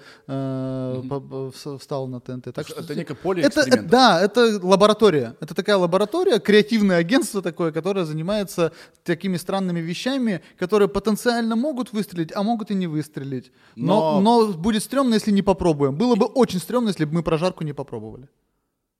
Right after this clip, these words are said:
Speaker 2: Именно эта формулировка и была, а, сказана Дуле Райном, когда мы показали ему "Улетевших". Он сказал: "Прикольно,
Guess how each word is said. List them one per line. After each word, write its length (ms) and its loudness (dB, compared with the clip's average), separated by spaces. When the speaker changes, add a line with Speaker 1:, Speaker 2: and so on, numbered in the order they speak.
Speaker 2:
Именно 480 -6
эта 220 -4
формулировка 580 -8
и 100 -8
была, 760 -6
а, 40 -12
сказана 500 -10
Дуле 300 -12
Райном, 440 -12
когда 420 -8
мы 140 -10
показали 480 -12
ему 320 -10
"Улетевших". 500 -18
Он 100 -12
сказал: 380 -12
"Прикольно, 580 -12